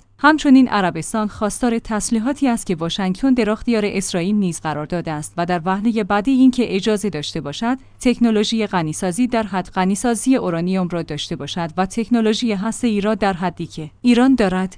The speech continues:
به دست آورد. این تحلیلگر مسائل خاورمیانه در ادامه به اعتماد گفت: "بعد از هفت اکتبر اما روند عادیسازی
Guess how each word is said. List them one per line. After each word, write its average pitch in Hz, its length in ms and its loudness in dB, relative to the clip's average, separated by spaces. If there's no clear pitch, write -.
به 240 120 6
دست 220 380 -2
آورد. 156 500 -2
این 285 160 2
تحلیلگر 240 600 0
مسائل 208 540 -2
خاورمیانه 214 720 0
در 220 240 -2
ادامه 190 360 -2
به 190 100 -4
اعتماد 180 640 -6
گفت: 254 360 -4
"بعد 262 220 4
از 285 160 -6
هفت 233 240 -4
اکتبر 226 560 -6
اما 202 260 -2
روند 214 420 0
عادیسازی 190 760 -4